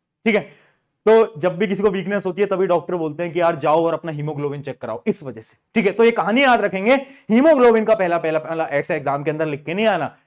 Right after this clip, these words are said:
कभी तुम लिख के आ रहे हो खुद भी पिट रहे हो, मुझे भी पिटवाओगे, ठीक है। तो आंसर देखेंगे फटाफट। Due to deficiency of hemoglobin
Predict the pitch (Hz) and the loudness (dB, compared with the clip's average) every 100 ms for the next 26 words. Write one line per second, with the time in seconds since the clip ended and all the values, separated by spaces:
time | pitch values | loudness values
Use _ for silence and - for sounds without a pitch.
0 | _ 151 151 170 165 160 185 170 208 175 | _ -6 -4 -6 -6 -2 2 2 0 -4
1 | 143 185 180 190 214 175 170 156 139 127 | -2 0 2 2 0 0 -4 -4 -4 -4
2 | 123 127 214 220 233 _ - 208 165 185 | -4 -2 0 0 -2 _ 0 0 2 -2
3 | 196 233 233 233 233 226 214 247 - _ | 0 2 2 2 -2 -2 0 -2 -4 _
4 | _ _ _ _ - 160 233 262 247 214 | _ _ _ _ -8 0 0 2 0 0
5 | 214 220 214 247 247 202 214 214 208 220 | -4 -4 0 2 2 0 -4 0 0 2